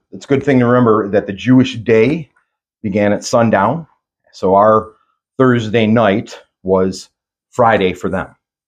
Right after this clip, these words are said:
okay? And it was in this Passover supper wherein Jesus redefined the symbolism of the supper, supper about his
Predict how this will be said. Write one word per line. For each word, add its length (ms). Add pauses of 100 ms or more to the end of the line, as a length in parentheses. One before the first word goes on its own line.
(140)
okay? 260 (500)
And 100
it 80
was 680 (120)
in 260
this 380 (300)
Passover 520
supper 520 (460)
wherein 380
Jesus 520
redefined 800
the 60
symbolism 560
of 120
the 80
supper, 440 (140)
supper 380
about 340
his 220